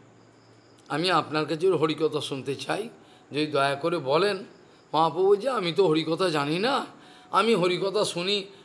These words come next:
রায় মহাশয়ের কাছে, রায় রামানন্দ।" তো রায় রামানন্দ এখন এখানে নাই, উনি একটু দেশের বাড়িতে কাছেই,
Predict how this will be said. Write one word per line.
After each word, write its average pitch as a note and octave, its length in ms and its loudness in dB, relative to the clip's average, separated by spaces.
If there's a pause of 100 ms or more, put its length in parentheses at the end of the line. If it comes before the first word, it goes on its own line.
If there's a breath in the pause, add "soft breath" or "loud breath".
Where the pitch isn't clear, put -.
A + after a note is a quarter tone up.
রায় D3+ 280 4
মহাশয়ের F3 500 4
কাছে, - 260 -12 (120)
রায় D#3+ 260 4
রামানন্দ।" E3 460 0 (560 soft breath)
তো A3 100 2
রায় G3+ 240 6
রামানন্দ G#3+ 380 4
এখন G#3+ 340 8
এখানে F#3 340 2
নাই, A3 340 4 (420 loud breath)
উনি A3 220 4
একটু A3+ 200 0
দেশের G#3 400 4
বাড়িতে G3 260 4
কাছেই, F#3+ 440 0